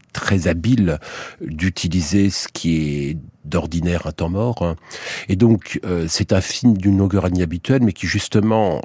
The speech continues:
euh, met à escient cette, euh, longueur inhabituelle pour justement, euh, développer, euh, une histoire, euh, d'une ampleur, euh, très, très inhabituelle de nos jours. Donc c'est, euh, véritablement une des forces du film.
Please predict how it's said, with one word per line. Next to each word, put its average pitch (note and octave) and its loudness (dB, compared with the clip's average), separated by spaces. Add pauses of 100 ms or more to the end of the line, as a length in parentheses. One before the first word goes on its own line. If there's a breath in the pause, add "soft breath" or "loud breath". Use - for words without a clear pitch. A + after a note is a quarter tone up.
(140)
euh, A1 -6 (200)
met A2 4
à F2+ 2
escient G2 0
cette, - -8
euh, B1 -8
longueur E2+ -4
inhabituelle F2 -2
pour E2+ -6
justement, F#2+ 0
euh, A#1+ -8 (180)
développer, F#2+ 0
euh, E2 -4
une F2 -4
histoire, G#2+ -2
euh, D#2+ -8
d'une F2 -4
ampleur, G2 -2
euh, D#2+ -6
très, - -4
très - -4
inhabituelle F2 -4
de F#2 -2
nos F2+ -2
jours. - -8 (380 loud breath)
Donc - -8
c'est, E2 0
euh, D#2 -2
véritablement F2 -4
une F2+ 0
des E2 -4
forces E2 -6
du D#2+ -6
film. A#2+ 4